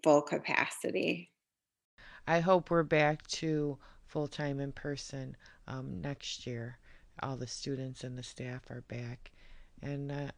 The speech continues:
Speaker 2: hopefully we don't have to, you know,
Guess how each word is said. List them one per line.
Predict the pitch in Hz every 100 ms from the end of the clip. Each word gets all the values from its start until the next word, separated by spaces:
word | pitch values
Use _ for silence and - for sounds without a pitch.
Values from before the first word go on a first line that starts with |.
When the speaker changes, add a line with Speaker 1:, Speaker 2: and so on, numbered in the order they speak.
| -
Speaker 2:
hopefully | 139 165 156 - 151 143
we | 143
don't | 139 139 139
have | 135 147 135 -
to, | - 139 131 135 - - - - - - -
you | 143
know, | 135 131